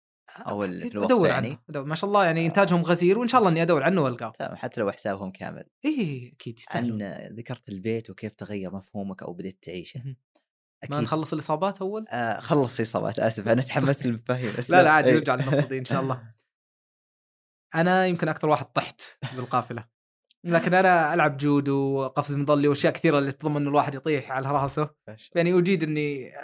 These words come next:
Speaker 1: أتدرب
Speaker 2: تعود من
Speaker 1: ولا،
Speaker 2: جديد.
Speaker 1: إيه.
Speaker 2: حلو.
Speaker 1: بعدين لا أزال صغير إلى حد ما، الحمد لله. يعني، كنت يمكن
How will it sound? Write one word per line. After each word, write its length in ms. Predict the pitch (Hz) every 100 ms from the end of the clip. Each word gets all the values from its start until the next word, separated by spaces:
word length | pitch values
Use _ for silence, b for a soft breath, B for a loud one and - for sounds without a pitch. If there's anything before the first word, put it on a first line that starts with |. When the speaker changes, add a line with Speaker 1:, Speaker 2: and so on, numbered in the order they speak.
| 170
Speaker 1:
أتدرب 300 | 151 160 143
Speaker 2:
تعود 140 | 160
من 60 | 151
Speaker 1:
ولا، 200 | 139 -
Speaker 2:
جديد. 140 | 185
Speaker 1:
إيه. 380 | 143 120 - _ -
Speaker 2:
حلو. 200 | 104 95
Speaker 1:
بعدين 200 | 427 370
لا 160 | 247 240
أزال 280 | 214 196 175
صغير 360 | 175 170 143 127
إلى 240 | 127 127
حد 260 | - 127 131
ما، 240 | 127 123
الحمد 320 | 117 135 127
لله. 300 | 123 123 160
يعني، 160 | 165 139
كنت 240 | 165 151
يمكن 380 | 143 147 135 123